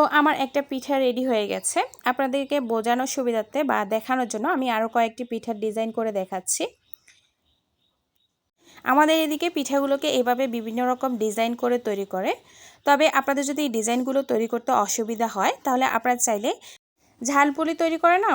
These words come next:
ওইভাবে ডিজাইন করে পিঠাগুলো তৈরি করে নিতে পারেন। পিঠাগুলো দেখতেও খুব সুন্দর লাগে, আর খেতেও ভালো লাগে। আমি এখানে আমার পছন্দ মতো ডিজাইন দিয়ে পিঠাগুলো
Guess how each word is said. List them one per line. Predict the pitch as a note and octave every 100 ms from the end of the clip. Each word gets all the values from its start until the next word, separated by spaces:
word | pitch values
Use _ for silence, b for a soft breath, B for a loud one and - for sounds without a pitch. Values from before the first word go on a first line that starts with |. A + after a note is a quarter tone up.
| G#3+
ওইভাবে | A#3+ B3+ C4 A3
ডিজাইন | A3+ A#3 B3+ C4
করে | C#4 C#4
পিঠাগুলো | A#3+ B3+ B3 B3+
তৈরি | A3+ A3
করে | G#3+ F#3
নিতে | F#3 F#3+
পারেন। | F#3+ E4 - -
পিঠাগুলো | C4 C#4+ C#4+ C#4
দেখতেও | A#3 - B3 B3
খুব | B3 -
সুন্দর | B3 A3+ G3+
লাগে, | F#3+ D4
আর | C4 -
খেতেও | B3 A#3+ A#3 A3+
ভালো | A3 F#3+
লাগে। | F3 G#3 F4+ _ _ _ _ _ _ _ _ _ _ -
আমি | C4 D#4+
এখানে | D#4+ E4 D#4
আমার | C#4+ D4
পছন্দ | C4 C4+ C#4 C4+
মতো | C4+ C4+
ডিজাইন | A3+ A3 A3+
দিয়ে | B3 B3
পিঠাগুলো | A#3 B3 A#3